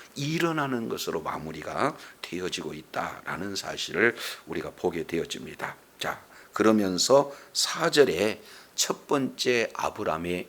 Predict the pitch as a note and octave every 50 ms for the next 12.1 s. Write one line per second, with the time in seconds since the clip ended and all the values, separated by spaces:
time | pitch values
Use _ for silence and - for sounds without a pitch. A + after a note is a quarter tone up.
0 | - D2 D#2+ D#2+ E2 F#2 G2+ A#2+ B2+ A#2 A2+ G#2+ F2 E2+ D#2+ D#2 D2 D2 - -
1 | - D#2+ D#2+ G2 B2 B2 - - - - - - - E2+ E2 D2 - - - C#2+
2 | D2 D2 C#2+ - - D#2 D2+ - - - D#2+ E2 E2 F2+ F2+ F2 - F2 E2+ G2
3 | G2+ - - A2 G#2 G2+ F#2+ - F2 G2 A2 A#2 A#2+ B2+ B2+ - - - - -
4 | - - - E2 D2+ D#2 C#2+ D2 - - - - G#2+ A#2 G#2+ F2+ D#2+ D#2+ F2+ A#2
5 | D#3 G3+ - - - - - - - - - D2+ D2+ - C3+ C3 - - - -
6 | - E2+ D2+ - - - - - - - - - - G#2 A2+ A#2+ A2+ D#2+ - -
7 | - - A2+ A2 - - - - - - - - - - - E2 F#2+ G2 A2+ A2+
8 | A2 G2 G#2 G#2 G2 - - - - - - G2+ F#2 F#2 F2+ E2+ E2+ E2+ - -
9 | - G#2 G2 F#2 D#2+ D#2 D2+ D2 - - C#2+ - - - - A#2+ F2+ E2 D#2 -
10 | - - - - - - - - - - - - - - - C#2 D2+ - F#2+ A2+
11 | A#2 A2+ A2+ G#2 G2+ F2 F2 F#2 F2+ F2 E2+ E2 E2 D#2 D2 D#2 - - C3+ C3+
12 | C#3 D3+